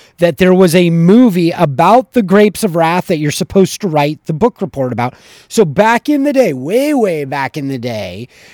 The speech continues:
you went to your local movie rental store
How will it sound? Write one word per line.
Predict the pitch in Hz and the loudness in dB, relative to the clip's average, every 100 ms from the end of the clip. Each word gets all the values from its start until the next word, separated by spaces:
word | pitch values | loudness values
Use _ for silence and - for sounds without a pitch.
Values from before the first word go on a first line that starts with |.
| _ | _
you | - 139 | -2 -2
went | 147 175 208 175 | 0 0 -2 -6
to | - | -4
your | 226 170 | -4 -4
local | 139 131 131 - 151 147 147 _ _ _ _ _ | -4 -4 -4 -6 -4 -4 -6 _ _ _ _ _
movie | 123 135 247 262 | -2 0 2 0
rental | 110 104 - 85 | -2 -6 -10 -14
store | - - - - | -14 -14 -14 -18